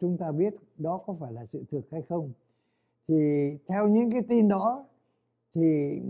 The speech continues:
Bắc Việt mặc dầu được tiếp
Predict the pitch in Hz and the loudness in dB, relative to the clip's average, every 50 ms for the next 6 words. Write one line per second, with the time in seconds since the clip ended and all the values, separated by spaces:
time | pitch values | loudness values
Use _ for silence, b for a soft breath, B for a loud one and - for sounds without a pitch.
0 | 143 156 160 202 208 - - 170 180 165 147 - _ - - _ _ _ _ _ | -6 -4 -2 -4 -4 -2 0 0 0 0 -2 -6 _ -20 -20 _ _ _ _ _
1 | _ _ _ - 139 151 160 151 - - 165 160 147 135 127 120 113 110 _ _ | _ _ _ -6 -4 -4 -4 -4 -4 -2 -2 -2 0 -2 -4 -6 -8 -10 _ _
2 | _ _ _ _ _ _ _ _ _ _ _ _ _ _ _ _ _ - 170 143 | _ _ _ _ _ _ _ _ _ _ _ _ _ _ _ _ _ -4 0 0
3 | 151 151 - - - _ _ _ _ _ _ _ _ _ _ _ _ - 247 | 0 0 -2 -6 -14 _ _ _ _ _ _ _ _ _ _ _ _ -6 -6